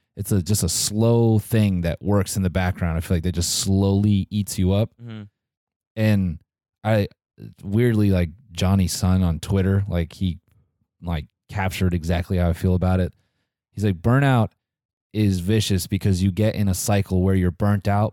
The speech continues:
Speaker 1: but you think the thing that's burning you out needs to be completed. So you keep going after it
Speaker 2: Mm-hmm.
Speaker 1: because you think that's gonna make you feel better, but you don't actually have the energy to get to that finish line."
Speaker 2: Mm-hmm.
Speaker 1: So yeah, like, you need to just, you know,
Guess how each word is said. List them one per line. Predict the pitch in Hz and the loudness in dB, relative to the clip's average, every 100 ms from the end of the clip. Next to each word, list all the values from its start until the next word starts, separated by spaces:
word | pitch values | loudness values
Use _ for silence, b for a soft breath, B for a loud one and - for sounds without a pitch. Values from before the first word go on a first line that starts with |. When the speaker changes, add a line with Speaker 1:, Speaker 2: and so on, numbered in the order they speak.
| 92 | -2
Speaker 1:
but | 101 | -2
you | 95 95 | 0 -2
think | 113 110 101 | 0 -2 -2
the | 92 | -8
thing | - 107 107 | -6 -4 -2
that's | 92 - | -4 -6
burning | - 101 101 | -4 -2 0
you | 95 92 | 0 0
out | 101 - | 0 0
needs | 95 90 | -4 -4
to | - | -8
be | 85 87 | -6 -4
completed. | 98 85 - 107 120 135 - | -4 -4 -2 2 0 -2 -4
So | 107 | 0
you | 98 | 0
keep | - 117 107 - - 92 | 0 -2 -2 -2 -12 -4
going | 110 107 107 95 | 0 2 2 0
after | 104 98 - 92 | -2 -4 -2 -2
it | 80 - _ 120 | -2 -6 _ -18
Speaker 2:
Mm-hmm. | 117 104 98 | -16 -16 -8
Speaker 1:
because | 110 110 | -2 0
you | 101 | 0
think | - 110 95 | 0 -4 -2
that's | 107 98 | -2 -2
gonna | - 101 | 0 0
make | 98 92 | 2 0
you | 92 | -2
feel | - 101 | 0 0
better, | 90 87 82 82 - _ _ | 2 0 -2 -6 -10 _ _
but | 101 | 0
you | 107 | 2
don't | 104 - - | 2 0 -6
actually | 98 - 101 | -6 -2 0
have | 95 | 2
the | 87 | 0
energy | 95 95 82 87 80 | 0 0 0 -2 -4
to | - | -6
get | 78 78 104 - _ | -8 -6 -4 -4 _
to | - | -4
that | 90 82 - | -2 -2 -4
finish | 104 90 - | -4 -2 -4
line." | 73 58 | -8 -10
Speaker 2:
Mm-hmm. | 117 110 104 90 _ _ _ | -14 -18 -18 -20 _ _ _
Speaker 1:
So | 113 | 0
yeah, | 117 110 | 2 4
like, | 90 87 | 2 2
you | 107 | 2
need | 110 107 | 4 2
to | - 98 | 2 0
just, | 87 98 87 - _ _ | 2 0 0 -4 _ _
you | - 98 | 0 2
know, | 87 76 | 2 -2